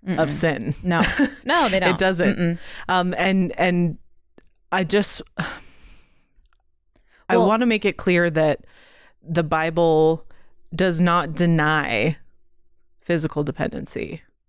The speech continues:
Speaker 2: Mm-hmm.
Speaker 1: Um, it's, but it's also not an excuse to continue in sin ever. Um,
Speaker 2: Right.
Speaker 1: there is nowhere that says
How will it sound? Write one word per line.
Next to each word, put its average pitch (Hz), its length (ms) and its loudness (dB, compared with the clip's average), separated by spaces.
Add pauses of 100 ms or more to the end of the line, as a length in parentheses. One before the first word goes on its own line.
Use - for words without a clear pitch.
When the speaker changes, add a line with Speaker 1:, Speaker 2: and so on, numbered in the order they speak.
(160)
Speaker 2:
Mm-hmm. 165 400 2
Speaker 1:
Um, 151 540 -2 (560)
it's, - 480 0
but 185 160 2
it's 185 140 0
also 208 280 0
not 190 220 0
an 196 120 0
excuse - 580 -2
to 190 100 -2
continue 196 440 2
in 160 120 0
sin 165 300 0
ever. - 480 -4
Um, - 40 -20 (720)
Speaker 2:
Right. 165 300 0
Speaker 1:
there 196 160 0
is 185 240 2
nowhere 196 520 2
that 170 180 0
says 165 640 0